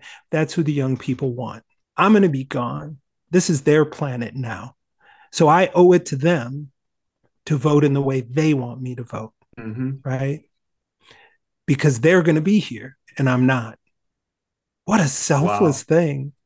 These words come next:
Speaker 1: And that's the fear that we have right now. Young people got together around a bunch of issues,
Speaker 2: Mm-hmm.
Speaker 1: right? Highest voter turnout with young people in a primary election, I mean, in a midterm election in
Speaker 2: Right.
Speaker 1: decades.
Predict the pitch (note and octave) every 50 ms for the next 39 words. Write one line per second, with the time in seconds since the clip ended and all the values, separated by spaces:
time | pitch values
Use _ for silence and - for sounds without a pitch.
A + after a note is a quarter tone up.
0 | _ - - - - - _ - F3 E3+ D#3+ C#3+ G3+ A3+ B3+ C#4 C4+ - - G3
1 | D#3 - - - G3+ G3+ G3+ F#3 E3 C#3+ D3 C3+ B2+ D3 D3 C3 A2 B2+ C3 A#2+
2 | A#2+ A#2+ C3 C3 C#3 C#3+ C#3 C3 B2+ B2+ B2 - - - - - - _ _ -
3 | - D#3 C#3 C3 E3 F#3 A3 A#3 A3+ - A3+ G#3 - F#3 E3 C#3 C#3 D3 D#3 F3
4 | E3+ - F#3 E3 E3+ E3 E3 D#3 D#3+ D3+ D3 C#3+ C#3 C3+ C3+ C3 B2 A#2 - -
5 | E3 F3 F3 - F3 C#3+ D3 D3+ C#3 C3+ - - B2 B2 B2+ B2+ B2+ C3 C#3 C3+
6 | C#3+ D3+ D#3 D3+ D3 - - _ _ - - - - - G3 G3 G3+ G#3 G3+ -
7 | - D3+ C#3+ E3 E3 E3+ E3+ E3+ E3 E3 - - F#3 E3+ D#3+ D#3 D3 D3 D3 D3
8 | D#3 D#3+ - _ _ _ _ _ _ _ _ _ _ _ _ D3 D3 C#3+ - D#3
9 | D#3 D#3 E3 E3+ D#3 - - - D#3+ C#3+ C#3+ - D3+ C#3 C#3 C#3 C3+ A#2+ - -
10 | C#3+ C#3 C3+ B2+ B2 - - - D#3+ E3 F3 F3 F3+ F3 E3+ E3+ D#3+ D#3 D3 C#3+
11 | C#3 C#3 C3+ - - E3+ D3+ D3 C#3 B2+ A#2+ C3+ C#3 C#3+ C#3+ C#3 C3+ C3 B2+ B2
12 | B2+ C#3 D3+ D#3 - - F3+ E3 D#3+ D3+ D3 C#3 B2+ B2 - - - C#3+ C#3 C3
13 | A2+ - C3 B2 A2 G#2 G2+ G2+ A2 G2+ - - - - - - _ - - -
14 | - -